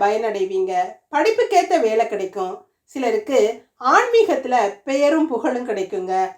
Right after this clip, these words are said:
மஞ்சள் நிற ஆடைகள் உங்களுக்கு சிறப்பை கொடுக்கும். திருவோண நட்சத்திரக்காரங்க சிவபெருமான வழிபட்டு காரியங்களை துவங்குனீங்கன்னா சிறப்பா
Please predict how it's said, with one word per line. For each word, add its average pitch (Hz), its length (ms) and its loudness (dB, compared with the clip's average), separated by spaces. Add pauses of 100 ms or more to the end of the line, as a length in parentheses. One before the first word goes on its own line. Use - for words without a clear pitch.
(340)
மஞ்சள் 440 400 4
நிற 427 180 6
ஆடைகள் 220 400 0
உங்களுக்கு 196 400 -4
சிறப்பை 240 360 -6
கொடுக்கும். 190 460 -6 (560)
திருவோண 480 400 2
நட்சத்திரக்காரங்க 226 880 -4 (100)
சிவபெருமான 370 680 0
வழிபட்டு 220 440 -2
காரியங்களை 262 480 -4
துவங்குனீங்கன்னா 208 680 0
சிறப்பா 208 400 -2